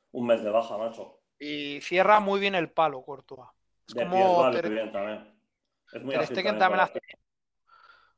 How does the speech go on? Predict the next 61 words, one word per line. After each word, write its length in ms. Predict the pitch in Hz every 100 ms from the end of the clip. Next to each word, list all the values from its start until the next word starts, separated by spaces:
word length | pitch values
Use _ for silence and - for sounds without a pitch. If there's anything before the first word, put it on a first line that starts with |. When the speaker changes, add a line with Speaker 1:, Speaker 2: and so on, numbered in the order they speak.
| _
Speaker 2:
Oblak 340 | - 208 262 254
es 100 | 214
más, 320 | 240 262 226 _ - -
o 100 | 185
sea, 160 | 220
se 100 | 202
coloca 300 | 170 185 220
bien 100 | 247
y 60 | 233
tal, 200 | 233 247
pero 160 | 240 202
es 60 |
más 160 | 196 208
de 100 | 185
reflejo. 400 | 165 - 160 -
Este 280 | 196 - -
se 140 | 214
coloca 380 | 175 165 156 147
bien. 140 | 143 139
Speaker 1:
Sí, 80 | 117 120 123
Ter 0 | 113
Speaker 2:
Este, 160 | 110
por 180 | 208 214
Speaker 1:
Stegen 140 | 208 240
Speaker 2:
ejemplo, 100 | - 202
Speaker 1:
también. 160 | 208
Speaker 2:
contra 460 | 208 - _ - 196
uno, 400 | 226 - 294 294 _ _ _ _ _ _ _ _ - - - - - - -
hostia, 320 | - - 190
cómo 160 | 185 185
se 160 | 170
pone, 240 | 151 170 143
colega. 360 | 143 160 139 -
Y 100 | 165
luego 200 | 151 165
Speaker 1:
Ter 60 | 185
Speaker 2:
cómo 180 | 208 208
Speaker 1:
Stegen 120 | -
Speaker 2:
estira 140 | 196
la 60 | 170 151
Speaker 1:
es, 60 |
Speaker 2:
pierna. 200 | - 180 _ -
Speaker 1:
Ter 240 | 139 143
Stegen 280 | 143 139 147
es 180 | 143 131
de 100 | 127
quedarse 360 | 123 120 120 143
en 40 |
la 120 | 135
línea 420 | 135 147 160 180 160
y 360 | 135 123 113 _ _ _
balón 320 | - 123 127 127
que 100 | 135
parece 300 | 135 131 139
dentro, 320 | 156 170 160
plus. 340 | 123 110 - -
Mira 220 | 110 104
la 140 | 113
que 60 | 113
le 120 | 110
saca 220 | 107 101